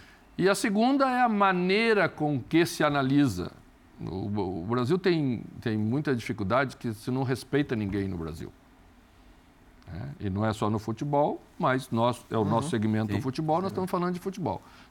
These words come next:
Speaker 1: né? Então, daqui a pouco você fica vendo, é, alguém discutir o trabalho do Vanderlei como se o Vanderlei não fosse nada. É, tipo assim,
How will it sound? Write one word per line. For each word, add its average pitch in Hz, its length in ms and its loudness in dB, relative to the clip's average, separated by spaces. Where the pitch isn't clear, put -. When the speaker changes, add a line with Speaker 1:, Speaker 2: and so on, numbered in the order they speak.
Speaker 1:
né? 135 220 -4
Então, 156 500 2
daqui 165 200 0
a 151 60 4
pouco 185 280 0
você 190 100 2
fica 180 480 0
vendo, 180 840 0
é, 135 260 -2
alguém 127 420 0
discutir 175 420 -4
o 190 80 2
trabalho 175 460 2
do 160 120 2
Vanderlei 170 840 2
como 208 260 -2
se 208 100 -4
o 196 60 2
Vanderlei 185 380 2
não 247 100 -2
fosse 262 300 -4
nada. 175 420 2
É, 139 200 -2
tipo 170 240 -6
assim, 131 400 0